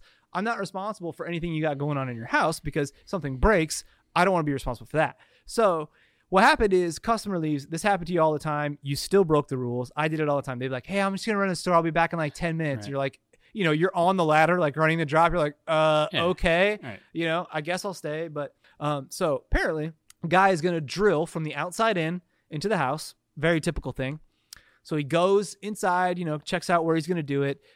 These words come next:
Speaker 1: Uh, it's the type of siding where you go from the outside in. Sometimes you go inside out. Just depends. So he goes from the outside in, and he's drilling, and he can't break through. Finally gets through,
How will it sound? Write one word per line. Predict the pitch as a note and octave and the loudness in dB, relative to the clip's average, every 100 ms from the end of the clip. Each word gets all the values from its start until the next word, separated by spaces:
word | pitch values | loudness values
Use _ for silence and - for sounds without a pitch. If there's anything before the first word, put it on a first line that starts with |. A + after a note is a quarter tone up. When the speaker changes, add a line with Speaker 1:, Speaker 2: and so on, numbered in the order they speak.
| _ | _
Speaker 1:
Uh, | B2+ A#2+ | -12 -12
it's | - | -14
the | D#3 | -6
type | F#3 | -6
of | D#3+ | -4
siding | - G#3 G3+ G3 | 0 2 2 -2
where | D#3 | -2
you | C#3+ | -2
go | C#3+ D3 | -4 -6
from | C#3+ | -6
the | C#3 | -6
outside | C3+ C3+ C3 | -6 -6 -6
in. | A#2+ | -8
Sometimes | D3+ D3+ C#3+ | -12 -8 -8
you | C3 | -6
go | B2+ | -8
inside | B2 B2+ C3 | -4 -4 -2
out. | C3 - _ | -4 -6 _
Just | - | -20
depends. | - A2+ G#2+ _ _ | -14 -14 -14 _ _
So | - D3 | -4 0
he | |
goes | F3+ F#3+ | 0 0
from | G3 | 2
the | |
outside | G3+ G3 G#3 E3+ | 2 4 4 4
in, | D#3 D3+ - _ _ | 2 -2 -12 _ _
and | D3 | -8
he's | C#3+ A#2+ | -6 -6
drilling, | C#3+ G#3 G#3 G3+ F#3 _ _ - | 2 2 2 -4 -8 _ _ -8
and | D3+ D3+ D3 C#3+ _ | -4 -2 -4 -6 _
he | C#3 - | -14 -12
can't | - F3+ E3 | -4 -2 0
break | E3+ D#3+ | -4 -4
through. | D3+ | -6
Finally | - G3 G3+ | -2 0 0
gets | F#3 F#3+ | -2 -4
through, | - C#3+ C#3+ C#3+ | -4 -2 -2 -4